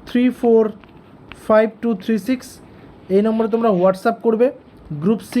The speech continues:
গ্রুপ ডি লিখে তোমাদেরকে ব্যাচের সমস্ত ডিটেলস দিয়ে দেওয়া হবে। বাকি সমস্ত তথ্য এই ভিডিও ডেসক্রিপশনে তোমরা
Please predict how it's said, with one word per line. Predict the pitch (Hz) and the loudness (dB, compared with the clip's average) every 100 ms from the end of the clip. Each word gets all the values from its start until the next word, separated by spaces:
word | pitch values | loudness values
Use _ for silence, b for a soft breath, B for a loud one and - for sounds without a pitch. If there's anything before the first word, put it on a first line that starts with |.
| 190 | -2
গ্রুপ | 190 190 | -2 0
ডি | 226 226 | 0 0
লিখে | 262 269 | -2 -2
তোমাদেরকে | 220 214 214 190 | -2 -2 -2 0
ব্যাচের | 185 185 214 202 | 0 0 -4 -4
সমস্ত | 196 190 202 | -6 -4 -4
ডিটেলস | 180 202 175 | -4 -6 -4
দিয়ে | 190 196 | -2 0
দেওয়া | 214 | 0
হবে। | 208 254 - B B B - 156 | 0 -4 -8 B B B -6 -2
বাকি | 175 254 240 | -2 -4 -4
সমস্ত | 233 226 214 | -4 -4 -4
তথ্য | 226 226 220 | -4 0 0
এই | 208 | 0
ভিডিও | 190 202 185 | -2 -2 -2
ডেসক্রিপশনে | 185 196 226 196 | -4 -6 -4 -4
তোমরা | 185 | -2